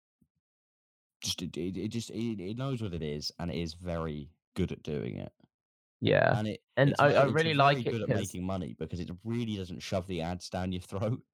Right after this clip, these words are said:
Speaker 2: Yeah.
Speaker 1: So people don't get pissed off by that, but
Speaker 2: Yeah.
Speaker 1: I just think
Speaker 2: 'Cause
Speaker 1: it's,
Speaker 2: for
Speaker 1: it's done
Speaker 2: us
Speaker 1: really well.
Speaker 2: Yeah, for us, it's good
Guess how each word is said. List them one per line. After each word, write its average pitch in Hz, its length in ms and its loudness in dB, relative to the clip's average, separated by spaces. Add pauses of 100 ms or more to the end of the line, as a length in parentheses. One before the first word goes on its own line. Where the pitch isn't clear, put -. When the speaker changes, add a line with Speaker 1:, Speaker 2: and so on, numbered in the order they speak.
(760)
Speaker 2:
Yeah. 101 300 6
Speaker 1:
So 87 80 -2
people 98 440 -6 (100)
don't 95 140 -2
get - 140 -10
pissed 82 260 -8
off 92 180 -2
by 50 140 -6
that, 50 220 -6 (320)
but 71 260 -4 (360)
Speaker 2:
Yeah. 113 180 2 (240)
Speaker 1:
I 117 100 0
just 101 140 -8
think 82 100 -2
Speaker 2:
'Cause 156 120 6
Speaker 1:
it's, - 100 -4
Speaker 2:
for 127 180 6
Speaker 1:
it's - 60 -2
done 156 180 8 (260)
Speaker 2:
us 120 120 -4
Speaker 1:
really 53 100 -6
well. 52 280 -6 (960)
Speaker 2:
Yeah, 123 300 8
for - 260 2
us, 165 340 6
it's - 220 2
good 110 460 6